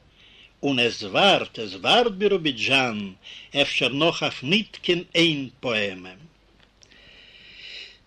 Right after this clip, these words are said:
די יידישע אוטאנאמע געגנט איז אנטשטאנען, וואקסט און ענטוויקלט זיך ביי דער ברידערלעכער הילף פון אלע פעלקער פון דעם סאוועטנפארבאנד.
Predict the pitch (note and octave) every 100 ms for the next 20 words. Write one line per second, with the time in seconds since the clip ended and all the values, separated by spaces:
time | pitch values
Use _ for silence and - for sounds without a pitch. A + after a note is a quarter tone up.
0 | _ _ _ _ _ A2+ C#3+ D#3 D#3 A#3+
1 | A#3 E3+ - D3+ G#3 D3+ A2 G#2 A#2 D#3+
2 | - F3 D#3+ C#3 C#3 - - D#3 D3 C#3+
3 | C3+ C3 A2+ C3 D3+ E3 D#3+ - C#3+ A#2
4 | A2 B2+ A2+ D#3 - E3 - - - -
5 | - - - A#2+ C#3+ C#3+ C3 G#2 C3 F#3+
6 | A#3 G3+ G3 - D3 A#2+ F#3+ G3 - C3
7 | F#3 G#3+ E3+ E3+ E3+ E3 D#3+ - C#3+ C3
8 | - A#2 F#2+ G#2+ G2 G#2 F#2+ -